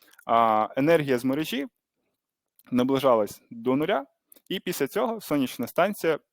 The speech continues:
обмежувалась у генерації. Після того, як було, а,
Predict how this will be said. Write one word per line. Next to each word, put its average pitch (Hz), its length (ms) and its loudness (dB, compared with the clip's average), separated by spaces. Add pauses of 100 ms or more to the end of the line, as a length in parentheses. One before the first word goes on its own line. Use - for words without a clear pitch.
обмежувалась 131 720 2
у 131 80 -4
генерації. 113 640 -4 (880)
Після 170 300 -2
того, 135 300 0
як 117 360 2 (300)
було, 127 360 2 (640)
а, 107 500 -2